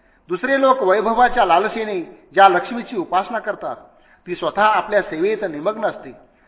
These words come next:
तरी सुद्धा आपण तिच्याविषयी निष्प्रह राहता." सिद्ध म्हणाले, "प्रभो, हा आमचा मनोरूप हत्ती क्लेशरूप वणव्याने होरपळलेला असल्यामुळे तहानेने व्याकुळ होऊन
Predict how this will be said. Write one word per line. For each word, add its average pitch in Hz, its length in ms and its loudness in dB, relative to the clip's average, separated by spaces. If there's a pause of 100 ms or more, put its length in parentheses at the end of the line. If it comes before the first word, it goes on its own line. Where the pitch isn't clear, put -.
(200)
तरी 247 160 0
सुद्धा 233 240 4
आपण 220 260 2
तिच्याविषयी 202 580 -6
निष्प्रह 175 460 -8
राहता." 143 300 -6 (760)
सिद्ध 180 200 -8
म्हणाले, 170 380 0 (400)
"प्रभो, 180 560 2 (560)
हा 269 180 6
आमचा 254 300 4
मनोरूप 269 520 2
हत्ती 254 500 -6 (320)
क्लेशरूप 277 580 2
वणव्याने 240 520 0
होरपळलेला 226 640 2
असल्यामुळे 196 500 2 (440)
तहानेने 208 500 0
व्याकुळ 175 340 2
होऊन 226 320 0